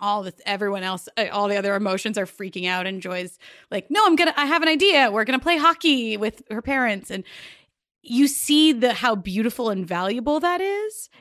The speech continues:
And it gets you again right onto Joy's side where you're there with her and you're like, she is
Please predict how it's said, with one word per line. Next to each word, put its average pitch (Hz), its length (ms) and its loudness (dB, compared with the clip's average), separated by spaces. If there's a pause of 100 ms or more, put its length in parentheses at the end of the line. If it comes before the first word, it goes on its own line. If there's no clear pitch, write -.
And 254 100 0
it 226 200 -10
gets 240 240 -2
you 226 160 -2
again 214 400 -2
right 202 340 0
onto 202 260 -2
Joy's 175 300 -6
side 208 320 -4
where 175 100 -6
you're 180 180 -6
there 185 280 -6
with 196 160 -4
her 185 100 -8
and 180 120 -8
you're 190 100 -12
like, 202 220 -10 (160)
she - 240 -2
is 247 320 -6